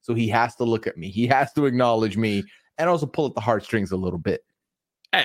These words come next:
Speaker 2: it does work, right? Like, when I saw Jeffrey, I was like, "Oh, Jeffrey's there. Damn. Uh, go
Speaker 1: Come
Speaker 2: talk
Speaker 1: sit
Speaker 2: to
Speaker 1: with
Speaker 2: him, Phil.
Speaker 1: us.
Speaker 2: Yeah,
Speaker 1: Yeah.
Speaker 2: go talk.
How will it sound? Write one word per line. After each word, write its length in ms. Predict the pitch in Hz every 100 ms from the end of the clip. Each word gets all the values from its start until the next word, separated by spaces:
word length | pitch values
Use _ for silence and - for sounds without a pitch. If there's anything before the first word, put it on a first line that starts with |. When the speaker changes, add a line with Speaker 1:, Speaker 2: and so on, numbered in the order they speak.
| 113
Speaker 2:
it 180 | 180 170
does 240 | 175 117
work, 260 | 127 117 104
right? 240 | 117 123
Like, 200 | 135 143
when 120 | 175
I 120 | 233 254
saw 180 | 269
Jeffrey, 220 | 233 233 247
I 40 |
was 40 |
like, 100 | 240 262
"Oh, 220 | 339 320
Jeffrey's 480 | 359 359 - 320 262
there. 280 | 294 269
Damn. 600 | 311 330 320 302 240 190
Uh, 120 | 214 294
go 140 | 415
Speaker 1:
Come 100 | 175
Speaker 2:
talk 140 | 185
Speaker 1:
sit 100 | 208
Speaker 2:
to 80 | 208
Speaker 1:
with 120 | 190
Speaker 2:
him, 340 | 185 180 165 151
Phil. 80 | 190
Speaker 1:
us. 140 | -
Speaker 2:
Yeah, 360 | 311 370 403 392
Speaker 1:
Yeah. 20 |
Speaker 2:
go 200 | 349 302
talk. 180 | 117 -